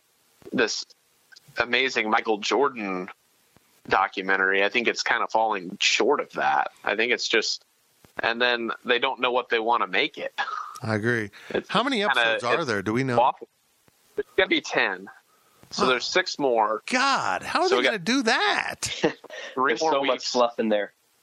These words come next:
Speaker 1: I mean, how many more key pieces, though, do we have until we get into the,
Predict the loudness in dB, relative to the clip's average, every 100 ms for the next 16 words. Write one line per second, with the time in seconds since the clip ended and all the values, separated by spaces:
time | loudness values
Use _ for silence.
0 | _ _ _ _ _ -4 -2 0 0 0
1 | 0 0 2 2 2 -2 _ _ -6 -2
2 | -2 0 0 0 0 -4 0 2 2 2
3 | 0 0 0 0 0 -2 -8 -2 0 0
4 | 0 0 2 2 0 -2 -4 -6